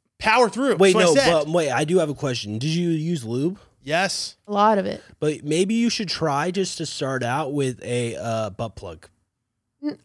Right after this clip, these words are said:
Speaker 3: I don't know. The first time, so the first time we did it, the last time I was here, I, I hated it. And I was like, "Well, maybe it was just the position we were in," 'cause I was just laying flat on my stomach.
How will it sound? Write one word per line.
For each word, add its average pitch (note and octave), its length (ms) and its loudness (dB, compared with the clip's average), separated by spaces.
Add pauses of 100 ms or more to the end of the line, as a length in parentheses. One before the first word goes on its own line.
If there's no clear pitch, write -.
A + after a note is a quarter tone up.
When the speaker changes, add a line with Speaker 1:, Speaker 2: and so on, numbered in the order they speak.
Speaker 3:
I D4 80 4
don't A#3 100 4
know. F#3 160 -4
The A#3 120 2
first F#4+ 280 4
time, E4 260 2
so C4+ 200 4
the A#3+ 100 0
first F#4+ 240 2
time D#4 160 0
we A3 100 2
did F#3 160 0
it, F#3 220 0
the G#3 100 0
last G#3+ 300 2
time G3+ 140 0
I F#3 80 0
was F#3 180 -4
here, F#3 240 0 (560)
I, A#3 260 4 (400)
I E3+ 60 -16
hated F#3 320 -6
it. F#3+ 180 0 (380)
And B3+ 60 2
I - 20 6
was C4 80 6
like, A#3+ 100 6
"Well, A3+ 120 4
maybe D#4 240 8
it C4 60 4
was A#3+ 140 2
just A3+ 140 -2
the - 60 -4
position G3 360 0
we F3+ 60 0
were E3+ 60 -2
in," F3+ 60 -4
'cause G#3 120 -4
I A#3 80 6
was D4+ 140 4
just A#3 120 -6
laying G3+ 180 -2
flat - 260 -2
on G3 100 0
my F3+ 80 0
stomach. F#3+ 480 -4